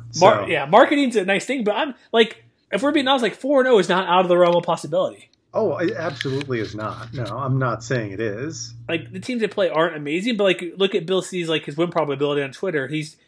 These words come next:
Speaker 1: instead of doing his big previews, he's putting, like, graphs and images on Twitter to go through. So sixty-one percent chance to beat Colorado, forty-three versus Oregon State, fifty-seven Vanderbilt. Those are technically all, those are all toss-ups. Also, I would not be surprised if they're one and three either.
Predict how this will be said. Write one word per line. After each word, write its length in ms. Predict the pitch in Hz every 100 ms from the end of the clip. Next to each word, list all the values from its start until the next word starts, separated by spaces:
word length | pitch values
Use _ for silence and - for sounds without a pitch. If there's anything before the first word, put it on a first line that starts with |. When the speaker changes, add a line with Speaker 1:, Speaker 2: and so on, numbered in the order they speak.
| -
Speaker 1:
instead 260 | 160 208
of 60 | 190
doing 200 | 180 165
his 140 | 151
big 200 | 139 156
previews, 440 | - 185 147 143 131
he's 140 | 151
putting, 220 | - 156
like, 180 | 143 131
graphs 460 | 143 131 135 - -
and 220 | 127 120 _ _ _ _
images 500 | 160 156 135 139 131
on 160 | 131 117
Twitter 280 | - 190
to 80 | 135
go 140 | 131 131
through. 420 | - 226 151 151 _ _ _ _ - -
So 220 | - 151
sixty-one 540 | - 220 - 220 208
percent 280 | 202 202 190
chance 220 | 196 196
to 60 | 185
beat 160 | 175 180
Colorado, 540 | 175 135 117 123 135 _ _ _ _
forty-three 500 | - 175 208 208 220
versus 220 | 202 180
Oregon 340 | 175 175 170
State, 460 | 156 - 123 135 - _ _
fifty-seven 640 | - 202 208 - 196 160
Vanderbilt. 580 | 147 147 117 107 - _ _ _ _ -
Those 180 | 214 294
are 80 |
technically 440 | 247 247 247 233 190
all, 260 | 165 175 -
those 180 | 208 214
are 40 |
all 120 | 190
toss-ups. 500 | 185 165 170 269 277
Also, 440 | 160 214 330 339 - _ _ _ _ _ _ -
I 140 | 202
would 240 | 190 226
not 240 | 220 226 214
be 80 | 226
surprised 460 | 226 - 208 214
if 80 | 185
they're 180 | 208 196
one 240 | 170 196
and 100 | 208 196
three 180 | 214
either. 400 | 190 226 156 -